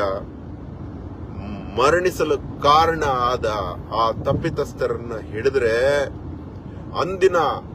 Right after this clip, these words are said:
ಆ ತಪ್ಪಿತಸ್ಥರಿಗೆ ಸಹಾಯ ಮಾಡಿದ ಅಂದಿನ ರಾಜಕಾರಣ ಮತ್ತೆ ಅವನ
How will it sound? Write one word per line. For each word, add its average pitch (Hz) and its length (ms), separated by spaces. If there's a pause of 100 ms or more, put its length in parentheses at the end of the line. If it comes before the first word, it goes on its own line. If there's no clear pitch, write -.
ಆ 123 360
ತಪ್ಪಿತಸ್ಥರಿಗೆ 135 1040
ಸಹಾಯ 135 480
ಮಾಡಿದ 127 340
ಅಂದಿನ 123 500
ರಾಜಕಾರಣ 127 800
ಮತ್ತೆ 117 420
ಅವನ 110 420